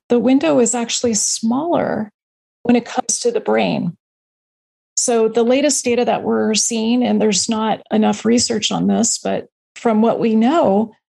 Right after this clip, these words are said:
we think that window might be more like five years when it comes to the female brain. So you have to intervene within that five years of a hysterectomy or perimenopause, menopause,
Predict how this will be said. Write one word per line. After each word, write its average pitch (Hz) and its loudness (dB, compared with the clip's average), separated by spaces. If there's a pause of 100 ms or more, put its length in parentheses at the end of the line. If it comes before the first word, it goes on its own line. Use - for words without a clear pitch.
(100)
we 247 4
think 294 2
that 294 2
window 254 4
might 233 2
be 254 2
more 247 4
like 254 0
five 262 0
years - -2
when 226 2
it 208 -2
comes 214 0
to 220 -2
the 208 -4
female 214 0
brain. 208 0 (420)
So - -2
you 247 2
have 254 0
to - -2
intervene 247 2 (220)
within 254 4
that 277 0
five 226 -2
years 233 0 (140)
of 196 -2 (140)
a 214 2
hysterectomy 233 0
or - 0
perimenopause, 202 0
menopause, 220 -2